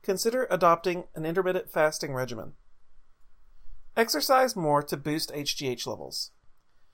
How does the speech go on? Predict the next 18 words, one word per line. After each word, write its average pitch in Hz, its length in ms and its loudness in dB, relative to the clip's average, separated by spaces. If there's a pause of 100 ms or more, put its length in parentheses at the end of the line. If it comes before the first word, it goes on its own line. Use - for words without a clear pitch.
(200)
High-intensity 262 600 2
interval 202 300 4
training 175 420 2
and 156 120 -6
weight 202 180 2
training 143 340 2
are 139 80 6
both 156 240 2
excellent 208 360 0
ways 156 200 2
to - 80 -6
encourage 139 360 -4
increased 190 440 -8
secretion 147 440 -6
of 135 80 -8
human 131 220 -6
growth 131 200 0
hormone. 110 320 -6